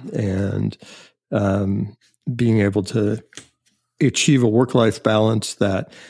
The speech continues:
is supported by the firm, um, and encouraged as a way of not only leaving the firm to go do something else, but, you know, you recharge and you wanna come back and do good work again. So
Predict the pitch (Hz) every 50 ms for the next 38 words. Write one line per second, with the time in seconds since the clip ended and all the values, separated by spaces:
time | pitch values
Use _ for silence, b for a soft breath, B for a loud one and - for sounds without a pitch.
0 | B B B 113 107 - - 110 - - - 113 120 117 117 113 110 110 107 107
1 | 107 107 - - - 120 113 110 110 107 107 107 107 113 - _ - - - 117
2 | 110 98 98 98 98 104 101 98 104 107 - - 120 110 104 104 95 - - 127
3 | 117 117 117 117 113 110 110 - - - - - - 101 95 113 104 104 104 104
4 | 104 107 104 104 101 98 98 - B B B B B B B B - 120 110 110
5 | 110 113 113 113 110 104 104 104 98 92 90 - - _ - _ _ _ _ _
6 | _ _ _ _ 135 135 - 117 113 117 120 123 123 120 120 113 110 104 101 95
7 | - - 123 117 113 110 104 104 101 104 95 98 104 110 104 - - 110 95 -
8 | - 104 104 107 107 107 90 - - - - - - 190 - - 139 131 127 113
9 | 104 104 104 107 113 110 - - - 113 107 113 113 107 107 107 101 104 110 -
10 | 104 107 - 110 110 107 101 - 110 104 101 113 107 113 117 - - 107 98 113
11 | 117 110 113 107 107 107 107 101 - - 107 98 101 107 117 117 131 - B B
12 | B B B B B B B B _ - - - 107 98 95 101 98 98 101 101
13 | 117